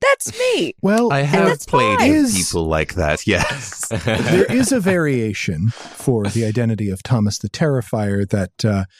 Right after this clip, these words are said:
Speaker 2: you have skipped out on for the last little bit. You only resorted to in certain extreme situations when you didn't want to be identified. Thomas the Terrifier wore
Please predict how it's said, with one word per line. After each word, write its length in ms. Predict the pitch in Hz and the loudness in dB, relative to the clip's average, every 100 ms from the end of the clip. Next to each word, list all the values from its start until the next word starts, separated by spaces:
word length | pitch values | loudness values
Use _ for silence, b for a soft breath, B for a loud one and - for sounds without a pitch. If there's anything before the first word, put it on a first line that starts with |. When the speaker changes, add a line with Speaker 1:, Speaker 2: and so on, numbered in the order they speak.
| b b _ | b b _
Speaker 2:
you 180 | 139 175 | 0 0
have 520 | 117 165 160 156 139 | 0 -2 0 0 -2
skipped 540 | - - - 135 - | -6 -10 -2 -2 0
out 240 | 120 110 101 | 0 0 -2
on 300 | 87 90 98 | -2 -4 -4
for 300 | - 101 92 | -2 0 0
the 100 | 104 | 0
last 420 | 101 95 95 - | 0 0 -2 -2
little 200 | 110 95 95 | 0 0 -2
bit. 480 | 113 110 - - - _ 135 | -2 -2 -4 -18 -20 _ -6
You 180 | 123 | -2
only 200 | 147 165 | 2 2
resorted 500 | 156 151 160 175 156 - | 2 2 2 0 -2 -2
to 380 | 151 143 139 | -2 0 0
in 220 | 123 117 107 B B B | 0 0 -2 B B B
certain 420 | - 208 - 175 | 0 0 2 0
extreme 720 | 147 - - 143 135 117 104 | 0 -4 -2 0 2 2 0
situations 800 | - - 110 101 95 - 92 - | -2 -4 0 0 0 -2 -4 -2
when 100 | 101 | 0
you 100 | 98 | 0
didn't 240 | 104 95 73 | 0 -2 -2
want 180 | 98 - | -2 -2
to 60 | |
be 120 | 98 | -2
identified. 680 | 85 113 107 - 92 - - _ _ _ _ _ - | -2 -2 -2 -2 -8 -10 -18 _ _ _ _ _ -2
Thomas 280 | 208 208 | 0 0
the 120 | - 127 | -2 -4
Terrifier 680 | 240 143 95 98 - 107 107 _ _ _ _ | -2 -2 -2 -6 -6 -8 -14 _ _ _ _
wore 480 | 123 151 147 139 | 0 2 2 0